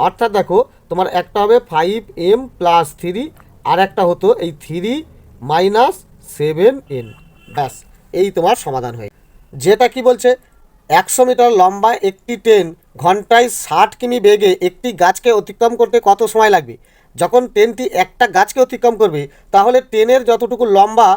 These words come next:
ততটুকুই সে যাবে, অর্থাৎ একশো মিটার লম্বা একশো মিটারই যাবে। ওকে, আর ট্রেনের গতিবেগ বলেছে দেখো এক ঘন্টায় ষাট কিমি, ষাট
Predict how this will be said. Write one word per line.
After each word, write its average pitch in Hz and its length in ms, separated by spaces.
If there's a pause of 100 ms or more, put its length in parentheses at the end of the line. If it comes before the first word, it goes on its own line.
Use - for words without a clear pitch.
(300)
ততটুকুই 247 500
সে 233 140
যাবে, 196 240
অর্থাৎ 185 260 (120)
একশো - 180
মিটার 247 240
লম্বা 233 340
একশো 208 280
মিটারই 240 300
যাবে। 147 220 (400)
ওকে, 208 180 (260)
আর 147 80
ট্রেনের 226 300
গতিবেগ 220 360
বলেছে 240 260
দেখো 233 220 (100)
এক 196 240
ঘন্টায় 240 440 (280)
ষাট 233 260
কিমি, 170 200 (340)
ষাট 196 220